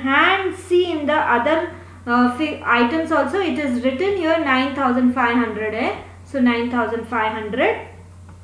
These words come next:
is your closing stock of material that will come in your balance sheet. Now what is remaining?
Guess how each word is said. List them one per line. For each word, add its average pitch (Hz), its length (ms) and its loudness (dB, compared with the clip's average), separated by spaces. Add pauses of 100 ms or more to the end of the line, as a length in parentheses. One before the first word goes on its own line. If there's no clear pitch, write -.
(360)
is 240 140 -4
your 262 160 -2
closing 277 480 2
stock 262 340 0
of 254 140 -2
material 262 560 0
that 233 200 0
will 247 120 -2
come 247 240 2
in 233 120 2
your 220 140 -2
balance 208 420 -2
sheet. - 440 0 (3250)
Now 269 180 0
what 285 200 4
is 302 180 -2
remaining? 226 540 0